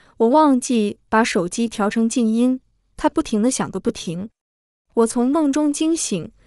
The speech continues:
看到屏幕显示着发小冯霞的来电。她的哭声在这空旷的夜晚尤为凄惨。“苏苏，我老公又打我了，儿子发高烧，我不知道该怎么办才好。”“你报警了吗？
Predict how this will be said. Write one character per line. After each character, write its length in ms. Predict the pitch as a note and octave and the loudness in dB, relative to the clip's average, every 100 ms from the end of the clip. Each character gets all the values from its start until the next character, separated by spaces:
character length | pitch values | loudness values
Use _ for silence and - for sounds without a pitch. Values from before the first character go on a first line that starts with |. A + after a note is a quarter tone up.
| _ _ _ | _ _ _
看 160 | - C4+ | -2 2
到 160 | C4 | 4
屏 200 | A#3 - | 2 -2
幕 220 | A3 C4+ C4 | 0 2 0
显 260 | - G3 | 0 -2
示 160 | G3+ A3 | -2 -2
着 160 | G#3 | -2
发 220 | G#3 C4+ C#4+ | -2 -2 0
小 160 | G#3 | -2
冯 220 | F#3 G3 | -2 -4
霞 200 | A#3 A3+ | -2 -2
的 120 | G#3+ A#3+ | 0 0
来 200 | G3 F3+ | -2 -4
电。 280 | C#4+ A3+ - _ _ _ _ _ - | -2 -2 -6 _ _ _ _ _ -8
她 140 | - | -2
的 100 | C4 | 0
哭 300 | B3 - C4 | 0 0 -2
声 460 | B3 C4+ C4 B3+ C4 _ | 2 2 2 0 -4 _
在 160 | - A#3+ | -2 0
这 100 | A3+ | 0
空 240 | - C4 | -2 -4
旷 160 | C4 B3+ | 0 0
的 80 | |
夜 220 | A3+ A#3+ A#3 | 0 2 0
晚 240 | F3+ E3+ | 0 -4
尤 120 | F#3+ | -2
为 120 | A3 | 0
凄 260 | B3 - D#4 | 0 -2 -2
惨。 360 | - - - - _ _ _ | -4 -8 -10 -12 _ _ _
“苏 220 | - - | -12 -6
苏， 380 | A#3 - A#3 A#3+ _ _ - | -6 -2 -2 -2 _ _ 0
我 80 | |
老 160 | C#4 G3+ | 2 2
公 200 | F#3+ C4 | 2 2
又 160 | E4+ C#4 | 4 2
打 280 | G#3+ F3+ | 0 -2
我 160 | G#3 G3+ | -2 -4
了， 140 | - - _ _ _ - | -8 -16 _ _ _ -2
儿 120 | A3+ | 0
子 140 | B3+ | 2
发 160 | C4 C4+ | 2 2
高 180 | C4+ C4+ | 2 2
烧， 360 | - D4 D4 _ _ | 4 2 2 _ _
我 80 | A3 | -4
不 100 | G3+ | -2
知 140 | G#3+ A#3+ | -2 0
道 400 | A#3+ G#3+ G3+ A3+ - | 2 2 -2 -8 -4
该 160 | C4+ | -2
怎 120 | C4 | -2
么 120 | D#3+ F3+ | -6 -2
办 240 | C4+ B3+ | 0 2
才 180 | - F3 | 0 -8
好。 280 | - - - _ _ _ _ _ - | -10 -12 -16 _ _ _ _ _ -4
”“你 120 | A3+ | -2
报 240 | A3+ D#4 D4+ | 4 6 6
警 260 | - G3 | 2 -2
了 120 | F3 | -2
吗？ 380 | G3+ A#3 A#3+ B3+ | 0 2 2 -2